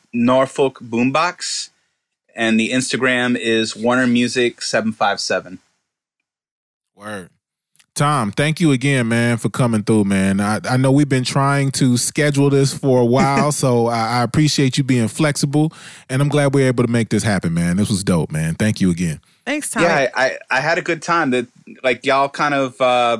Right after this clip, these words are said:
Speaker 1: broke my podcasting cherry on this one. Um, I, <laughs> I appreciate y'all having me on, and, um, I'm glad we could finally make it work.
Speaker 3: Tommy, what's your, um, Instagram one more time?
Speaker 1: It's, uh, the personal one is Tommy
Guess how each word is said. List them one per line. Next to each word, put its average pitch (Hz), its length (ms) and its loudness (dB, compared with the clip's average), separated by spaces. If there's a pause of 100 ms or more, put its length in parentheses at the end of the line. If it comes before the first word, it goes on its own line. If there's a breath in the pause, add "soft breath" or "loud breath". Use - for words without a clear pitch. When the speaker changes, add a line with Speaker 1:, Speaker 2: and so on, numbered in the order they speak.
Speaker 1:
broke 127 220 -2
my 127 100 -2
podcasting 107 640 -4
cherry 101 300 -2
on 101 160 -6
this - 220 -10
one. 98 280 -8
Um, 104 400 -4
I, 110 240 0 (100)
<laughs> - 80 -6
I 151 80 -2
appreciate 135 540 -2
y'all 131 160 2
having 123 240 0
me 117 120 -2
on, 123 440 0
and, 107 380 -4
um, 107 320 -2
I'm 113 100 -8
glad 117 260 0
we 113 120 -6
could 107 140 -18
finally 110 280 -4
make 107 180 -6
it 92 100 -8
work. - 280 -8 (160)
Speaker 3:
Tommy, 285 240 0
what's 320 240 0
your, 233 400 -2
um, 214 240 0
Instagram 269 560 -2
one 269 120 -4
more 277 140 0
time? 294 440 -2 (800)
Speaker 1:
It's, 131 320 -2
uh, 107 460 0 (160)
the 123 120 0
personal 151 460 0
one 151 340 0
is 117 600 0 (240)
Tommy 139 640 0